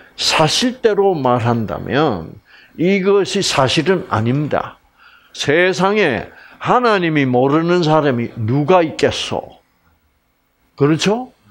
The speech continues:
하나님은 이 세상에 태어난 모든 사람을 다 아는데 "나는 너희들은 모르겠대." 그거는 말이 안 되는 거예요. 그건 하나님이 쓸 말이 아니라고.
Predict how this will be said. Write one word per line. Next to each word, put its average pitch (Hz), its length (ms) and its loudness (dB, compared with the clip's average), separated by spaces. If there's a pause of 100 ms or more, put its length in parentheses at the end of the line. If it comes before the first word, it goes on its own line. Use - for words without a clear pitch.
(180)
하나님은 175 800 0
이 151 80 0
세상에 120 520 -2
태어난 95 360 -10
모든 294 800 0
사람을 - 600 -4 (140)
다 - 100 -4 (680)
아는데 175 640 0 (380)
"나는 262 560 2
너희들은 240 640 2
모르겠대." 180 960 0
그거는 147 440 0
말이 110 480 2
안 98 240 -6
되는 127 280 0
거예요. 127 320 0
그건 139 240 -2
하나님이 156 680 2
쓸 156 320 0
말이 107 520 0
아니라고. 107 800 -2